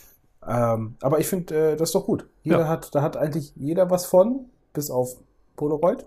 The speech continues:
Speaker 2: <laughs>
Speaker 1: Komm, die
Speaker 2: Da
Speaker 1: haben
Speaker 2: haben
Speaker 1: auch was
Speaker 2: eigentlich,
Speaker 1: von.
Speaker 2: da haben
Speaker 1: Die,
Speaker 2: alle was von.
Speaker 1: die haben, die
Speaker 2: Außer
Speaker 1: haben doch
Speaker 2: Polaroid.
Speaker 1: auch ihren,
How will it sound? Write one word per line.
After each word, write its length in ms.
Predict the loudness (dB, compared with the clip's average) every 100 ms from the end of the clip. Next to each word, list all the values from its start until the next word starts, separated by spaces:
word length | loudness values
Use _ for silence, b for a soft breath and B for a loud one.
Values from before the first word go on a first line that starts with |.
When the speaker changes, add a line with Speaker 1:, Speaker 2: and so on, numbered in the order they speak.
| -6
Speaker 2:
<laughs> 920 | -4 -4 0 0 2 -4 -4 -14 -10
Speaker 1:
Komm, 140 | -4 0
die 80 |
Speaker 2:
Da 40 | 2
Speaker 1:
haben 60 |
Speaker 2:
haben 80 | 4
Speaker 1:
auch 100 | 2
was 160 | 0 0
Speaker 2:
eigentlich, 180 | -4 -8
Speaker 1:
von. 100 | -6
Speaker 2:
da 80 | -2
haben 80 |
Speaker 1:
Die, 100 | -2 -4 0
Speaker 2:
alle 280 | 6 6
was 180 | 6 2
von. 160 | 2 0
Speaker 1:
die 220 | 2 0
haben, 180 | 4 6 8
die 80 | 8
Speaker 2:
Außer 80 |
Speaker 1:
haben 180 | 10 10
doch 140 | 8 8
Speaker 2:
Polaroid. 220 | 6 4
Speaker 1:
auch 40 | 6
ihren, 500 | 4 4 2 0